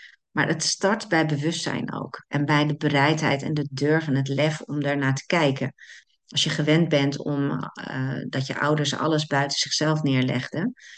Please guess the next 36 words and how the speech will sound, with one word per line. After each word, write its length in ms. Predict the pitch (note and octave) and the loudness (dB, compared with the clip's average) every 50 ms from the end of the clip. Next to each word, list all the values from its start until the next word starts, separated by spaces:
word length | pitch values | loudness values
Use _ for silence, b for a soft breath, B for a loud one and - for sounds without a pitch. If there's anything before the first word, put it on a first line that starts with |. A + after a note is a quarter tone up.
| B B B B _ _ | B B B B _ _
dan 280 | _ C#3 C3+ C3 C3+ C#3 | _ 0 2 4 4 4
ben 140 | C#3 C#3 C3+ | 6 6 6
je 80 | C3 | 4
misschien 280 | C3+ - - - - C3 | 4 2 0 -2 0 -2
zelf 260 | C3 D3 D3+ - C3+ | 0 0 -2 -2 0
ook 180 | D3 F3 F3+ - | 0 -2 -2 0
geneigd 400 | - D3+ C3+ - - - - - | -2 0 0 0 -2 -4 -4 -4
om 100 | D#3 D3+ | -2 -2
dat 140 | C#3 C#3+ C#3+ | -2 -2 -2
te 100 | - C#3 | -4 -4
doen. 180 | C#3 C3 C#3 - | 0 0 2 4
Of 140 | - G3+ - | 4 4 4
juist 280 | B2+ - - C#3 C3+ | 2 2 2 0 -2
het 80 | - - | -4 -4
tegenovergestelde. 1160 | - B2+ C3+ C3+ D#3 D3+ E3+ E3 E3 D#3+ - - - - - - C#3 C3 C3 C3 C3 C3+ C3+ | -2 -2 0 0 0 0 2 0 0 -2 -6 -8 -8 -6 -4 -2 -2 -2 -2 -2 0 0 2
Dus 500 | C#3 D#3 D3+ D#3 - - - - - - _ _ | 2 0 0 -2 -6 -10 -14 -16 -18 -20 _ _
het, 200 | - - - - | -8 -8 -4 -4
het, 200 | D#3+ D#3 - - - | -4 -6 -6 -6 -6
het 140 | D#3 D#3 | -4 -2
is 140 | F3 F3 - | -2 0 2
niet 500 | F#3 F3+ F#3 G#3+ G#3+ G#3+ - - - - _ _ _ _ _ _ _ _ _ | 6 8 8 8 6 4 -2 -8 -10 -12 _ _ _ _ _ _ _ _ _
te 160 | - - F3+ | -10 -8 -8
voorspellen. 920 | - - D#3 D#3 - - - G3 G3+ G#3+ A#3 B3 C4 D4+ D#4+ - - - - _ | -8 -6 -2 -2 -2 0 6 6 8 10 10 10 10 8 6 2 -4 -12 -12 _
Het 240 | - G3 - - - | -8 -6 -4 -2 0
is 120 | E3 - | 0 2
geen 180 | - F#3+ F3+ E3+ | 4 6 6 6
wetenschap 640 | D#3 E3+ F#3+ A3 A3 A3 - - A#3 G3 - - - | 8 8 6 6 6 2 -2 0 0 -2 -2 -2 -6
van 240 | - F#3+ E3+ D#3+ D#3 | -4 -4 -2 -2 -2
als 200 | - D#3 D3+ D#3+ | -2 -2 -2 0
je, 440 | E3 D#3 D#3 D3+ D3+ D#3 D#3 D#3 D#3 B B B B B | 0 0 2 4 4 4 4 2 -2 B B B B B
als 180 | _ - D#3+ - | _ -4 -2 -2
je 100 | - - | -2 0
in 140 | - D3+ D3+ | 2 2 2
een 100 | D3+ D3+ | 2 2
gezond 400 | - D#3 D3+ D#3+ D#3+ E3 D#3+ D#3+ | 0 2 2 4 4 4 4 2
gezin, 600 | - E3 D3+ D#3 D#3 D#3+ D#3+ D#3+ D#3+ D#3 D#3 | 0 0 2 4 4 6 6 4 2 0 -4